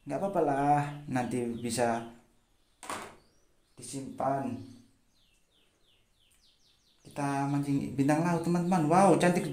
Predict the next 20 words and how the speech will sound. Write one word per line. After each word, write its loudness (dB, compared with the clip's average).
sekali 4
bintang 4
lautnya. 6
Wadidaw, 6
bersembunyi 6
dia 8
teman-teman. 6
Nggak -8
mau -2
makan. 0
Ya, 2
strike 4
lagi 4
teman-teman. 8
Alhamdulillah 6
teman-teman, 4
kita 2
kumpulin 6
ya. 8
Nanti -2